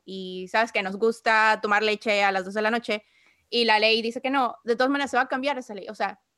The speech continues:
seguir, suena corny, pero seguir tu corazón. Al final del día, por ejemplo, yo estaba pensando en,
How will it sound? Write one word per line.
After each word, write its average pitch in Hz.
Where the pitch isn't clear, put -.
seguir, 233
suena 233
corny, 208
pero 190
seguir 208
tu 196
corazón. 190
Al 226
final 254
del 294
día, 220
por 233
ejemplo, 214
yo 208
estaba 220
pensando 196
en, 202